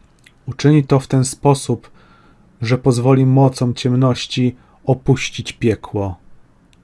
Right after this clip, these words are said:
Ogromny legion złych duchów zaleje świat cały i niszcząc wykonają rozkaz Bożej sprawiedliwości.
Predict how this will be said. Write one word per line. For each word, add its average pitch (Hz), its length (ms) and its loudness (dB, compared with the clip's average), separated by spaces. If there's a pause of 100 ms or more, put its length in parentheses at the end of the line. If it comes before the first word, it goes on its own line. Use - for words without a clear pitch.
(800)
Ogromny 117 480 0
legion 113 480 0
złych 107 260 -2
duchów 120 520 -2 (680)
zaleje 123 680 2
świat - 480 0
cały 120 560 0 (640)
i 131 140 2
niszcząc 131 1080 0 (300)
wykonają 127 800 2
rozkaz 127 840 0 (600)
Bożej 120 440 2
sprawiedliwości. 107 1120 -6